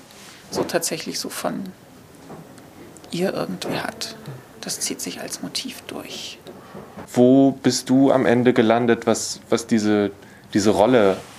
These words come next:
Speaker 2: angeht, der Mutter für das Buch?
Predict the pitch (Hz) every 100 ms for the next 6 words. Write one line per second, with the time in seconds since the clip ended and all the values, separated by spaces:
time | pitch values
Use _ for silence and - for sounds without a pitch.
0 | - - 95 90 87 - - - 101 90
1 | - - 104 98 110 - 87 - - -
2 | - - 98 - 101 87 87